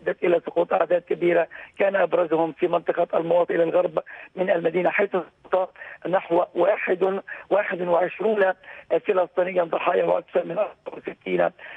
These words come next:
من الجرحى والمصابين، وغالبيتهم ماريا هم من الأطفال والنساء من النازحين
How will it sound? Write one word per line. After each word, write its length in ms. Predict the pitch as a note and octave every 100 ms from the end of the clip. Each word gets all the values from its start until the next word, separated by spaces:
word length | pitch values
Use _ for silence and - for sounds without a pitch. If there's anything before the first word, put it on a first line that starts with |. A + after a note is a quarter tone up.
| -
من 160 | E3+ F#3
الجرحى 440 | E3 D3+ F3 -
والمصابين، 600 | D#3+ G3 F#3+ F3+ F3 F#3
وغالبيتهم 680 | F3+ F3+ A3+ A3 A3+ A3 G#3+
ماريا 340 | G#3 G#3 G#3 G3 - - - -
هم 120 | G#3+
من 260 | E3+ F#3 G3+
الأطفال 540 | F#3+ F3 - G#3+ F#3+
والنساء 640 | F#3+ F#3 F#3 F3 G3+ - - - - _ -
من 100 | A3+ -
النازحين 800 | G3+ G3+ G#3 E3+ G3 B3 A3+ F3+